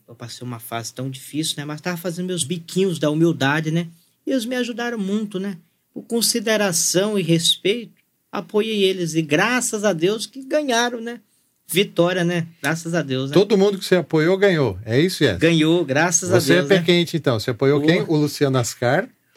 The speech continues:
Speaker 1: O
Speaker 2: Luciano
Speaker 1: B G O da
Speaker 2: Ascar
Speaker 1: Moto
Speaker 2: ganhou.
Speaker 1: Rosa.
Speaker 2: B G O, que também ganhou. Quem
Speaker 1: É o,
Speaker 2: mais?
Speaker 1: é o, aquele do cachorrinho do centro da cidade ali.
Speaker 2: É o Thiago Roca, por
Speaker 1: É o
Speaker 2: acaso?
Speaker 1: Thiago Roque, né?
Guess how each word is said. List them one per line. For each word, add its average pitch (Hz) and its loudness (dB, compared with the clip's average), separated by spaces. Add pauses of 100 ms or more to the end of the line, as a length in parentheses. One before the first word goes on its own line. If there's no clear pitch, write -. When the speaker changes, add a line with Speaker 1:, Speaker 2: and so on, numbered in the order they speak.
(140)
Speaker 1:
O 143 0
Speaker 2:
Luciano 165 6
Speaker 1:
B - -
G 156 4
O 156 2
da 151 0
Speaker 2:
Ascar 147 -4
Speaker 1:
Moto 135 4
Speaker 2:
ganhou. 135 2
Speaker 1:
Rosa. 175 0
Speaker 2:
B 123 4
G 110 0
O, 110 0
que - -20
também 110 -2
ganhou. 107 -2
Quem 147 -2
Speaker 1:
É - 0
o, 135 0
Speaker 2:
mais? 110 -2 (420)
Speaker 1:
é 123 -2
o, 113 -6
aquele 139 -2
do 131 -4
cachorrinho 135 -2
do 127 -8
centro 131 -4
da 127 -4
cidade 120 -4
ali. 156 -2 (340)
Speaker 2:
É - -10
o 165 -2
Thiago 107 0
Roca, 127 0
por 95 -10
Speaker 1:
É 95 -2
o - -4
Speaker 2:
acaso? 151 0
Speaker 1:
Thiago 160 0
Roque, 139 0
né? 160 -2